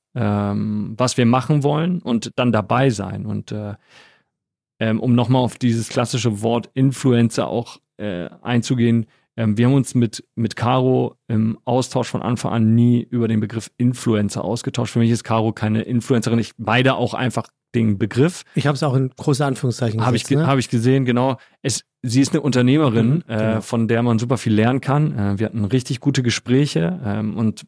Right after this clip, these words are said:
Speaker 1: sie hat vor allem super viel Erfahrung, was Marken angeht und wie Marken sich da draußen platzieren und wie Marken gesehen werden wollen.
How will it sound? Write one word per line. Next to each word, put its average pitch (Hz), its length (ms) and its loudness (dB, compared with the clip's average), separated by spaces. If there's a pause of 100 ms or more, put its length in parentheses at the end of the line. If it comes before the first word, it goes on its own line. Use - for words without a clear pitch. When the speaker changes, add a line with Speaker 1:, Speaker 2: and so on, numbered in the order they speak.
(160)
Speaker 1:
sie 107 220 -2
hat - 160 -4
vor 107 180 0
allem 113 200 4
super 117 200 0
viel 101 140 -2
Erfahrung, 110 640 0
was - 200 -6
Marken 117 400 0
angeht 104 340 0
und 107 160 -4
wie 107 60 0
Marken 110 420 0
sich 101 240 -8
da 113 100 -4
draußen 113 400 -2
platzieren 127 640 0
und 101 180 -2
wie 113 80 0
Marken 110 380 0
gesehen 120 400 2
werden 113 280 2
wollen. 117 300 2